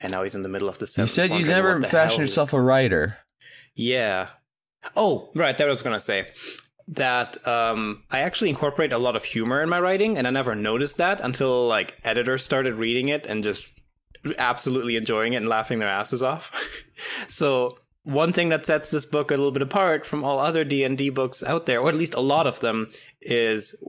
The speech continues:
Speaker 1: we put in a lot of really good humor, and we blend it just right, in my opinion, with, like, you know, more like,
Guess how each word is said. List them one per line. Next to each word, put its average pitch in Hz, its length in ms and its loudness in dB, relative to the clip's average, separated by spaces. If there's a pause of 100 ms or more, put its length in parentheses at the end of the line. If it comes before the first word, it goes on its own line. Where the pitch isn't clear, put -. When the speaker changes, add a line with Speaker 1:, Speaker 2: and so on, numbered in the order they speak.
Speaker 1:
we 127 160 -4
put 127 220 -2
in 104 100 0
a 98 80 0
lot 85 300 -2
of - 140 -8
really 85 240 -4
good 90 220 -4
humor, 95 400 -4
and 98 200 -6
we 90 100 -6
blend 90 420 -4
it 95 300 -6 (100)
just 92 420 -4
right, 95 340 -2
in 104 80 -2
my 113 160 -2
opinion, 131 720 -2
with, 107 240 -4
like, 92 300 -6 (100)
you 120 140 -4
know, 95 200 -6
more 113 200 -2
like, - 260 -10